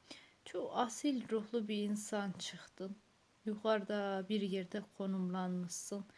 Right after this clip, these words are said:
Beyaz bir kıyafet giymişsin. Beyaz saflıktır, temizliktir, arınmaktır. Kimse hakkında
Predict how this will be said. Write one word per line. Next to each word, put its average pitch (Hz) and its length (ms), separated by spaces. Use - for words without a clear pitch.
Beyaz 202 540
bir 196 140
kıyafet 185 800
giymişsin. 180 720
Beyaz 208 320
saflıktır, 190 840
temizliktir, 185 1160
arınmaktır. 175 1000
Kimse 226 300
hakkında 196 640